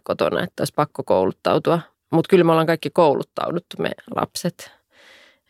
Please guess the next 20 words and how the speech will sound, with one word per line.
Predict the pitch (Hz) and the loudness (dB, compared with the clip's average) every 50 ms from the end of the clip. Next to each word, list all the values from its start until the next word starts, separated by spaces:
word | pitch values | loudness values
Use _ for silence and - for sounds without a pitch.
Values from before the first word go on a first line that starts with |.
| _ - 147 | _ -8 -8
Että | 139 - - - - | -8 -6 -6 -6 -2
tota, | - 135 131 131 - 143 135 135 135 139 135 - _ _ _ _ _ _ _ - - - | 0 0 0 0 0 0 0 2 0 0 -4 -6 _ _ _ _ _ _ _ -10 -6 -4
mm, | 147 143 139 139 131 - _ _ _ _ _ _ _ _ _ _ _ _ | -2 -2 -2 -2 -4 -6 _ _ _ _ _ _ _ _ _ _ _ _
mä | 214 262 | 0 2
en | 277 240 | 4 4
oikein | 214 196 175 190 | 4 4 4 4
osaa | 185 196 185 | 2 2 2
vastata | 196 208 196 - - 110 107 - | 2 0 0 -2 -4 -6 -4 -2
tuohon, | - - - 139 143 135 | 0 0 0 0 -2 -2
koska | - 147 - - 147 | -4 -6 -6 -6 -4
siis | 123 143 147 139 - - - _ _ _ - - - - _ _ _ _ _ _ _ _ _ _ _ | -2 -2 -2 -2 -4 -8 -16 _ _ _ -20 -20 -20 -20 _ _ _ _ _ _ _ _ _ _ _
mun | - 170 170 170 165 160 - - _ | 2 2 4 4 4 2 -2 -2 _
perhetausta | - 196 190 196 185 - 135 143 - - - | 2 2 2 2 2 0 0 -2 -2 -2 -4
kuulostaa | - 143 143 139 139 - - - - - - - _ _ _ _ _ _ _ _ _ - | -2 -2 0 -2 -2 -2 -4 -2 -2 -2 -4 -8 _ _ _ _ _ _ _ _ _ -2
aika | - 151 143 - 147 139 - - - 160 156 | 0 0 0 0 -2 -2 -4 -4 -8 -10 -6
semmoiselta | 139 143 143 143 139 139 131 - - - _ _ _ _ _ _ | -4 -2 -2 0 0 0 -2 -4 -6 -6 _ _ _ _ _ _
niinku | 156 151 143 147 - - - | -4 -4 -4 -4 -4 0 2
ylemmältä | 175 196 208 175 160 139 131 120 123 - - 151 | 4 6 6 4 4 2 0 -2 -2 -2 -2 -2
keskiluokalta | - - 156 - - - - - - 110 - - - - - - - | -2 -2 -4 -4 -4 -4 -2 0 2 2 2 2 0 -2 -2 -2 -2
jopa | - 170 - - - | -2 0 -2 -2 -4